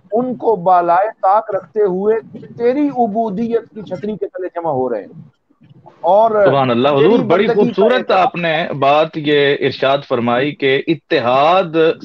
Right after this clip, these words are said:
Speaker 2: सबसे बड़ी हिकमत है। उम्मत मुस्लिमा को मुत्तहिद होने के लिए हज का सबसे बड़ा प्लेटफॉर्म इरशाद फरमाया,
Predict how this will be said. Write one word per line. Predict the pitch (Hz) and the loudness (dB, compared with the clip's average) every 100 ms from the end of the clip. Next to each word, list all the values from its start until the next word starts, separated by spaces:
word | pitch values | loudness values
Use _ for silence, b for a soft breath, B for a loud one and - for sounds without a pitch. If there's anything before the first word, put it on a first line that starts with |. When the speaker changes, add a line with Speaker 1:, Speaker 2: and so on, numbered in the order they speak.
| - | -6
Speaker 2:
सबसे | - 202 - | -4 -4 -4
बड़ी | 156 135 | -2 -2
हिकमत | 113 107 123 151 - | -2 -4 -4 -4 -2
है। | 101 107 b b b b b - | -2 -2 b b b b b -6
उम्मत | 147 156 - | -2 -2 0
मुस्लिमा | 151 131 - 156 151 147 | -2 0 -2 -2 0 -2
को | 135 143 135 131 135 | -2 0 2 2 0
मुत्तहिद | 123 151 _ 143 190 160 | -4 -6 _ -2 0 0
होने | 143 156 156 | 0 -2 -4
के | 143 | -2
लिए | 131 135 131 | -2 0 -2
हज | 110 135 | 0 -4
का | 143 135 127 | 0 0 0
सबसे | - 220 208 156 | -2 -4 -2 -2
बड़ा | 123 123 | 0 0
प्लेटफॉर्म | 123 117 - 113 113 | 0 -4 -2 -2 -2
इरशाद | 107 - 107 | -2 -2 -4
फरमाया, | - 104 104 104 110 | -2 -4 -2 -2 -2